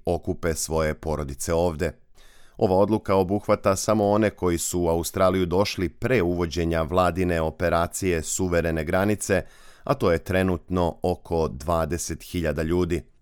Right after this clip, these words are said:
Ministar Giles je rekao da je ovo pitanje rešeno posle više od deset godina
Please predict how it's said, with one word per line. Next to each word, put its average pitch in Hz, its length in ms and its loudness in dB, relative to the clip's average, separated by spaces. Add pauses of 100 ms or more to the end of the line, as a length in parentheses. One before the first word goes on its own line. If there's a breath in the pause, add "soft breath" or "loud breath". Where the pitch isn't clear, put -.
(500 soft breath)
Ministar 95 400 2
Giles 92 380 2
je 85 80 2
rekao 87 360 2
da 80 160 -2
je 80 120 0
ovo 82 160 -2
pitanje 85 580 -2
rešeno 82 500 -2
posle 82 540 -4
više 85 480 -2
od 73 220 -2
deset 78 460 -4
godina 95 540 0